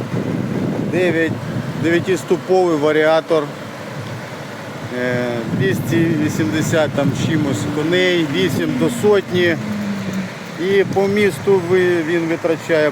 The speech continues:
паливо там одинадцять літрів, а по трасі вісім. Це не дуже багато для такого великого кита.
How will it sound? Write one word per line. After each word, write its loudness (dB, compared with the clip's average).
паливо 2
там -2
одинадцять 0
літрів, -2
а 0
по -4
трасі 0
вісім. -8
Це -6
не -6
дуже -4
багато 0
для -2
такого 2
великого 4
кита. 0